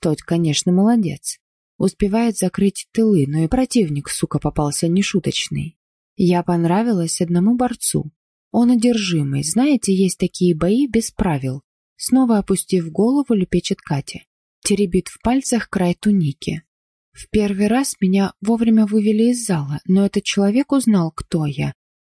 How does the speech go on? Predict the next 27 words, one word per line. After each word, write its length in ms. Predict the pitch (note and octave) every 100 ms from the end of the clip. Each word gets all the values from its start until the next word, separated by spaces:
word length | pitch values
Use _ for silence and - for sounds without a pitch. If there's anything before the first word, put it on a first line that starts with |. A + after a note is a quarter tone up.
| _
Навёл 360 | G3 F#3+ F#3 F#3
справки 580 | - - F#3 A#3 - E3+
и 60 |
затаился, 800 | D#3 F3 A#3+ B3 E3+ D3 - D#3 -
тем 180 | - G#3
более 280 | A3 G#3+ G#3
он 100 | G3+
давно 300 | G3 A3 C#4
хотел 420 | F#3 - E3 D#3+
отомстить 640 | - - F3+ F3 - F#3+ -
моему 400 | F3 F3 F3 F#3
отцу. 480 | - G#3 - - D#3 _ _ _ _ _ _ -
«За 200 | G3+ B3
что?» — 380 | - - C#3+ C#3+ _
прерываю 560 | - D#3+ D#3 D3+ D3 D3
резко. 480 | C#3+ C3 - - - _ _ _ _
«Санта-Барбара, 840 | - - E3 E3 F3 D#3 D3+ D3+ D3
блин, 280 | D3 D3 C#3+
какое 320 | D#3 G#3 G#3
отношение 640 | - D#3+ - G#3+ A#3+ E3
отмороженный 580 | - D#3+ E3 D#3+ D#3 D3+
борец 400 | C#3+ E3+ A3 -
может 340 | D#3 D3+ - -
иметь 400 | E3+ F3 F#3+ F3
к 80 |
Демирову?» 720 | F3 G3+ G#3 E3+ C3 C3+ C3 C#3 _ _ _ _ _ _ -
«Айрат, 480 | A3+ A3+ G3 C#3+